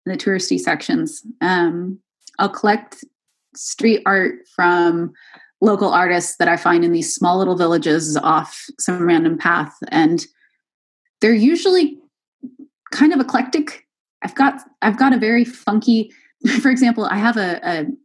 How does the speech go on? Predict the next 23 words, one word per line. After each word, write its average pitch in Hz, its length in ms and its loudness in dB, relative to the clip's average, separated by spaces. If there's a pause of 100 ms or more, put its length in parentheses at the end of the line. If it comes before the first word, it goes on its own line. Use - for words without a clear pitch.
(240)
painting 240 520 2
of 190 180 -6
a 170 300 -8
chicken, 277 500 2 (880)
underneath 208 460 0
it 202 160 -4
written 185 420 -4
"swag," 208 540 -2 (640)
um, 170 360 -2
from 180 220 -4
Croatia. 185 520 -2 (460)
<laughs> 311 100 -2 (1300)
That 294 160 2
one, - 120 0 (560)
that 240 300 2
one 294 1000 4 (240)
<laughs> - 300 -20
I 214 140 0
got 202 420 -2 (680)
mainly 262 460 4
because 202 520 -8
my 196 220 -6
mom 190 640 -10